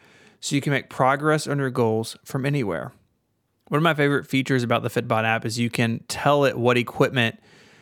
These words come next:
you have, say that, say if you're working out at home, and if you buy something new, you can add it and it will work it into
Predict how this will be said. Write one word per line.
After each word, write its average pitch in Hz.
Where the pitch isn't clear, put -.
you 120
have, 101
say 117
that, 104
say 147
if 139
you're 131
working 123
out 104
at 110
home, 127
and 120
if 113
you 117
buy 120
something 120
new, 196
you 131
can 123
add 117
it 143
and 127
it 113
will 110
work 120
it 117
into 110